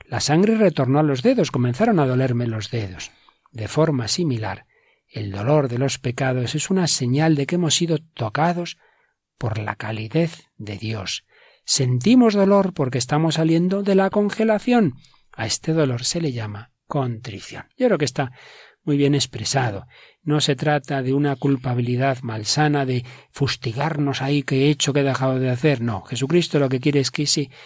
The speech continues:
reconocer nuestros pecados nos lleve a confiar en su amor, en su misericordia. Es lo que hizo con tantos pecadores, hasta en la misma cruz, con aquel que llamamos el buen ladrón. "Hoy estarás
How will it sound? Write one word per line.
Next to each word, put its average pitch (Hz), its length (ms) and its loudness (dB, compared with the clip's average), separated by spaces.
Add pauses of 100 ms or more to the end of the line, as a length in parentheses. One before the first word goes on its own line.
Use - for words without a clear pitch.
(120)
reconocer 127 520 0
nuestros 147 360 -2
pecados 143 420 2
nos 127 200 0
lleve 185 360 4
a - 100 -2
confiar 131 520 -2
en 131 140 2
su - 120 -4
amor, 127 260 2
en 131 80 0
su 196 100 4
misericordia. 208 480 6
Es 151 60 4
lo 160 100 4
que 170 60 4
hizo 180 180 2
con 117 240 -2
tantos 190 540 2
pecadores, 147 560 0
hasta 139 240 -2
en 135 80 4
la 123 100 0
misma 208 320 4
cruz, 233 320 4 (420)
con 127 220 0
aquel 123 380 0
que 127 100 0
llamamos 123 540 2 (340)
el 117 200 -2
buen 123 320 4
ladrón. 113 540 0 (280)
"Hoy 131 340 2
estarás 113 580 -4